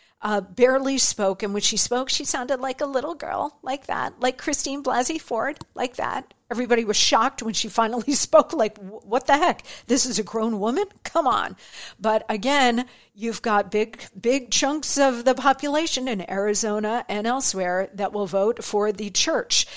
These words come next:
and the person representing the church rather than the individual and the policies, right?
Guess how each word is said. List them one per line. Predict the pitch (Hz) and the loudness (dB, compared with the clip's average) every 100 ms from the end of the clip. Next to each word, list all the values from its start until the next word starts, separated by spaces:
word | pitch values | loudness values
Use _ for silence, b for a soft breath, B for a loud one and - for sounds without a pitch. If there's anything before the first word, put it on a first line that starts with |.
| B - | B -6
and | 202 | -4
the | 196 | -4
person | - 208 214 208 | -4 -2 -2 -2
representing | 208 208 226 196 233 247 214 | -4 -4 -4 -2 -2 -4 -4
the | 190 | -2
church | - 185 185 - _ | -2 -2 -2 -6 _
rather | - 214 220 220 | -4 0 0 0
than | 202 202 196 | 0 -2 -4
the | 196 | -4
individual | 226 214 202 196 202 196 - | -2 0 -2 -2 0 0 -2
and | 202 | -6
the | 190 | -6
policies, | - 269 226 190 - - - - - _ _ | 2 4 4 2 -2 -2 0 0 -2 _ _
right? | 196 220 | -2 -2